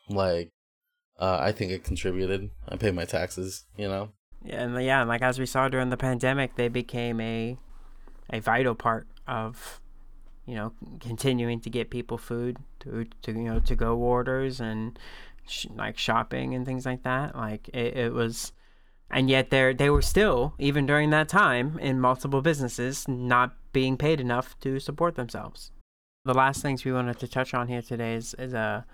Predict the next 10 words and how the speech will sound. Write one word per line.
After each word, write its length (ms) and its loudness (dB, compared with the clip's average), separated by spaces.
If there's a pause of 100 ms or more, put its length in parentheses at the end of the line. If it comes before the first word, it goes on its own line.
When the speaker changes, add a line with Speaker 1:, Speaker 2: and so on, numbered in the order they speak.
(120)
Speaker 2:
a 80 4
single 720 4 (180)
way 520 0 (180)
that 240 0
you 140 -4
could 240 -4 (140)
possibly 920 2 (180)
approach 1040 0
the 800 -2 (500)
disparity 960 2